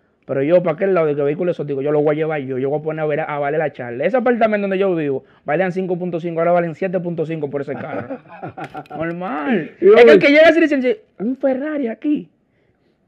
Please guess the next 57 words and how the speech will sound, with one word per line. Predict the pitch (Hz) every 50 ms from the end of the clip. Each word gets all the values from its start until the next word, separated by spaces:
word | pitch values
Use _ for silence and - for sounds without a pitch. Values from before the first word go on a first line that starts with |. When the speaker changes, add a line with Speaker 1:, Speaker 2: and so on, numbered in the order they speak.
| _ _ _
Speaker 1:
¿Me | - 151 190
entiendes? | 190 - 269 254 220 175 147 - 143 - -
Speaker 2:
Sí. | - - - 156
Speaker 1:
Y | 151 160
dos | 185 202
Mercedes | 220 240 226 - 240 226 220
dos | 220
mil | 226 226
veintiuno | 220 226 220 208 233 233 214
que | 208
tienen | 196 214 220 220
unos | 220 208
panas | 214 233 226 220 214
ahí. | 202 - _ _ _ _ _ _ _ _ _ _ _ _ _ _ _ _ _ _ _ _ _ _ _ _ _ _ _ _ _ _ _ _ _ _
Si | _ - 165
aquí | 156 -
hay | 202 233
un | 254 233
Turpén, | 185 233 226 185 175 190 175 156 143 131 127 - _ _ _ _ _ _
es | _ 139
porque | 139 151 139 156
a |
los | 156 156
Turpenes | 160 156 151 170 160 160
les | 160 156
gusta | 160 160 160
estar | 160 156 147
aquí, | - 214 214
¿me | 196
Speaker 2:
Se | 170 160
Speaker 1:
entiendes? | 180 - 208 202 196
Speaker 2:
siente | 254 285 285 294
bacano | 240 233 220 185 196 180 156 160 165
andar | 175 185 208 214
en | 214
un | 214 214
vehículo | 208 202 202 208 196 190 202 202 196
de | 190 170
eso | 143 123 151
y |
Speaker 1:
Se | 156
Speaker 2:
que | 160 147
la, | 175
Speaker 1:
siente | 180 185 202
bacano, | 196 190 170 165 180 180 180 170
Speaker 2:
que | 165
Speaker 1:
pero |
Speaker 2:
todo | 165 190
el | 202
Speaker 1:
in-, | 214 220 214
Speaker 2:
mundo | 208 202
mira | 202 202 196 165 156
así. | 147 - 175 151 117 - - _ _ _
Speaker 1:
pero | - 156 156 175
incómodo. | 175 151 - 139 127 120 120 120 123 139 131 127 -
Speaker 2:
¿Por | 147 147 131
qué? | 104 107 92